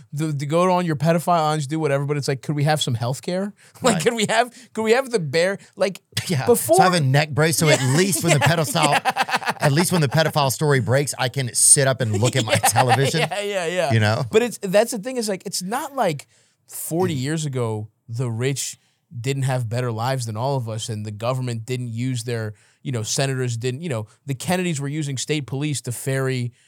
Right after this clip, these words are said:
Speaker 1: eighteen-year-olds from Boston in and out of there, bring them beer, and, like, uh, the powerful have always, wh-, whatever you wanna say, like, they are gonna have more privileges than us, and that's something we can work on long-term to get rid of.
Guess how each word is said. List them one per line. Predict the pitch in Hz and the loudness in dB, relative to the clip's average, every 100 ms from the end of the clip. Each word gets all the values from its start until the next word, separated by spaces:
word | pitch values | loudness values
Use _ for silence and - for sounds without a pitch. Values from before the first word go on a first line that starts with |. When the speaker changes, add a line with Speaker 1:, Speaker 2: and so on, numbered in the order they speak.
| _ - | _ -4
Speaker 1:
eighteen-year-olds | 143 127 - 143 143 131 131 120 | -2 -2 -2 -2 0 -2 -4 -4
from | - 117 | -4 -4
Boston | 120 127 135 123 113 | -2 -2 -2 -4 -4
in | 120 | -4
and | 117 | -2
out | 120 123 | -2 -4
of | |
there, | 117 | -6
bring | 117 113 143 147 | -10 -6 -4 -2
them | 131 117 | -2 -2
beer, | 135 139 127 | -4 -4 -4
and, | 123 | -4
like, | 120 - - - _ - | -6 -8 -20 -20 _ -4
uh, | 160 _ 165 | -4 _ -12
the | 175 151 170 | -6 -2 -2
powerful | - 269 220 185 | 2 2 2 0
have | 139 | 0
always, | 123 160 147 120 - _ _ _ | 2 2 2 -2 -6 _ _ _
wh-, | 123 135 151 | -12 -8 -2
whatever | 156 180 214 | 2 4 2
you | 214 | 0
wanna | 185 160 | -2 -2
say, | 185 131 127 | -2 -4 -4
like, | 120 117 | -6 -4
they | 139 143 | -4 0
are | 139 151 | 0 2
gonna | 151 135 | 2 0
have | 139 127 | 0 0
more | 131 | -2
privileges | 117 143 143 147 156 | -2 -2 -4 -4 -8
than | 165 | -4
us, | 175 | -4
and | 139 | -4
that's | 165 - | -4 -4
something | 139 131 | -4 -4
we | |
can | 120 113 | -6 -6
work | 131 127 | -6 -4
on | 120 110 | -6 -6
long-term | 117 135 - 156 151 | -8 -8 -8 -8 -6
to | |
get | 123 110 | -8 -8
rid | 117 | -6
of. | 151 175 | -6 -6